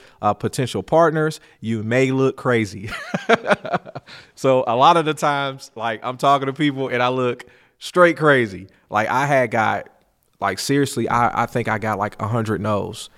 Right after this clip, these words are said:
People told me, like, "Man, this is a terrible idea. You're in the heart of the South. You're black. Don't do it." And that was the thing that was like, you know what? When other people are afraid and when nobody else is doing it in the market, that's the time to do it.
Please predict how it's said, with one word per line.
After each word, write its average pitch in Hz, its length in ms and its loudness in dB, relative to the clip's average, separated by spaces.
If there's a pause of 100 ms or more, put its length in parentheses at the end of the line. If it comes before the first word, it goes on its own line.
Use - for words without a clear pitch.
(240)
People 120 260 2
told 113 220 2
me, 107 80 -4
like, 98 160 -4
"Man, 113 140 -2
this 117 100 -6
is - 80 -12
a 95 40 -10
terrible 101 300 -2
idea. 107 500 -2 (240)
You're 113 140 0
in 95 60 -2
the 104 40 -6
heart 110 200 0
of 92 80 -8
the 95 40 -10
South. 110 540 2 (200)
You're 98 120 -4
black. 113 440 2 (360)
Don't 113 220 2
do 117 200 2
it." - 160 -8 (380)
And 113 360 2 (220)
that 127 320 6
was 120 200 -2
the 120 100 -4
thing 117 300 -2
that 107 120 -4
was 104 160 -6
like, 104 240 -2
you 117 80 -4
know 110 160 -2
what? 117 380 -2 (140)
When 107 260 -6
other 139 220 2
people 160 320 -2
are 104 280 0
afraid 127 680 0 (540)
and 107 160 -4
when 104 160 -2
nobody 131 440 2
else 117 200 -2
is 117 80 -6
doing 123 220 -2
it 113 80 -2
in 117 60 -4
the 107 60 -4
market, 110 400 -2
that's 113 160 -2
the 107 80 -4
time 98 260 -2
to 92 60 -6
do 92 200 -6
it. - 100 -18